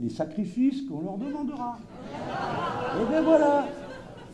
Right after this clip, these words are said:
Alors après, si vous en voulez, bon appétit.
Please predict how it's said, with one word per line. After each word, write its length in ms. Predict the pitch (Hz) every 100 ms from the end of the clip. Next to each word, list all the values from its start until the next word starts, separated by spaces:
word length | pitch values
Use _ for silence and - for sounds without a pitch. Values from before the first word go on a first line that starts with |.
| - - - - - -
Alors 220 | 147 196 202
après, 840 | 180 180 247 285 269 - - -
si 140 | - 254
vous 200 | 247 208
en 100 | 190
voulez, 500 | 175 233 269 277 170 131
bon 160 | 285
appétit. 580 | 302 294 247 233 240 240